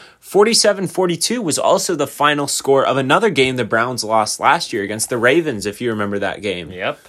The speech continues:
Speaker 1: Very fun Thursday night football game.
Speaker 2: Yeah. I mean, for the Browns, also, the, the rushing attack of Kareem Hunt and Nick Chubb was pretty good. Nick Chubb, I believe, had a hundred and sixty-one rushing yards.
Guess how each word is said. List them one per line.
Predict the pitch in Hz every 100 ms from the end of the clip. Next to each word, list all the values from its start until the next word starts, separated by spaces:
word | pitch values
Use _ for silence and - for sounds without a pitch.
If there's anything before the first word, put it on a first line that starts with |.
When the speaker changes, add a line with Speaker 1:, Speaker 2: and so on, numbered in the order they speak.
| -
Speaker 1:
Very | 104 127 151
fun | 151 147 131
Thursday | 135 123 120
night | 117 110
football | - 110 95 95
game. | 80 73 -
Speaker 2:
Yeah. | 98 95 90 87 _ _ _ _ _ _ _ _
I | 147
mean, | 147 156 156
for | - 160
the | 160
Browns, | 165 175 180 175
also, | 156 151 -
the, | 143 147
the | 151 160
rushing | 165 180 190 175
attack | 160 151 151 - - _ - -
of | 139 131 - _
Kareem | - 143 143 147 143
Hunt | 117 135 135 - -
and | 131 135
Nick | 131 131
Chubb | - 139 135
was | 135 131 - _ 147 -
pretty | 175 160 160
good. | 147 147
Nick | 139 147
Chubb, | - 147
I | 143
believe, | 135 143 135
had | 143
a | 127
hundred | 135 139
and | 135
sixty-one | 127 139 - 139 131 131 131
rushing | 131 131 131 143
yards. | 135 135 135 131